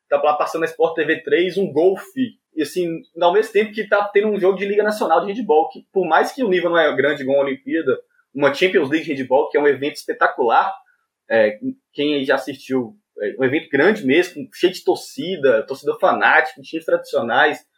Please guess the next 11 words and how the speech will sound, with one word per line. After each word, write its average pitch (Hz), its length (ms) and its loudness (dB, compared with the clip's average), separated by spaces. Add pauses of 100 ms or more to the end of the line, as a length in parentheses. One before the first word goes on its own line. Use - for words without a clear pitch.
(180)
ginásios 156 400 0
lotados. 170 720 0
Então, 160 160 0
assim, 175 160 -2
é - 20 4
um 233 60 0
produto 240 420 -2
bom, 220 240 4
mas 254 200 0
que 240 140 -4
ainda, 226 380 0